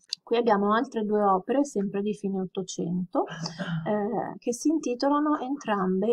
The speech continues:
Il bevitore di Assenzio. A sinistra è un quadro di Manet,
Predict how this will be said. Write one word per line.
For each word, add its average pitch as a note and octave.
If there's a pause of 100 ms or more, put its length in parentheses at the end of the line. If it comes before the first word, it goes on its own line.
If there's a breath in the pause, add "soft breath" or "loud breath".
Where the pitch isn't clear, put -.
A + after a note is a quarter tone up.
Il A#3+
bevitore G#3+
di G#3
Assenzio. F#3 (440 loud breath)
A G3
sinistra G#3
è A#3
un G3+
quadro G3
di G3
Manet, G#3+